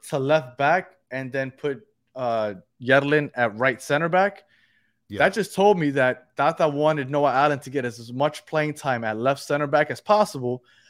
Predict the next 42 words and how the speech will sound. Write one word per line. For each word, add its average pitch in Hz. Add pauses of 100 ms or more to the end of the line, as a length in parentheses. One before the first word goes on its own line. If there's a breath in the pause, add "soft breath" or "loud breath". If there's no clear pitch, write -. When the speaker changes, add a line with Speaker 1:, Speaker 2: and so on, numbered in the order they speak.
(100)
Speaker 1:
because 151
he's 160
obviously 147
gonna 139
see 185
a 123
lot 127
of 123
time 147
at 117
left 127
center 120
back 113
as, 117 (360)
uh, 127
throughout 127
the 113
season. 135
So, 175 (640)
I 131
mean, 156
I, 165
I 170
think 220
that 160
all 175
signs 165
point 202
to 123 (220 soft breath)
Noah 151
Allen 170 (320)
is 135
left 147
center 156
back, 123 (320)
uh, 127 (800)
depth-wise, 120
right? 131
Like, 123
off 139
the 156
bench. 127